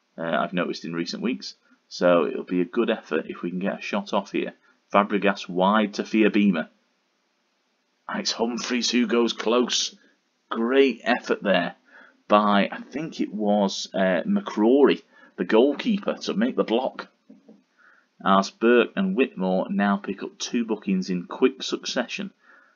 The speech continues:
That pretty much says that Palace are going to enjoy the lion's share of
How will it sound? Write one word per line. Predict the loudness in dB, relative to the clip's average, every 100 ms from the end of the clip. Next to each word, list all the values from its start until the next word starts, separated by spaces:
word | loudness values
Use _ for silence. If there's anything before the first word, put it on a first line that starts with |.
| _ _
That | -8 -8
pretty | -6 -4 -2
much | -4 -6
says | -4 -4 -4
that | -8 -12
Palace | -6 -2 -2 -2 -4
are | -2 -2
going | 0 0 0
to | 0 -2
enjoy | -2 -2 0 -2 -4 -10 _ _ _
the | -6
lion's | -2 -2 0 2 2
share | 0 0 0 0 -6 -12 _ _ _
of | -6 -6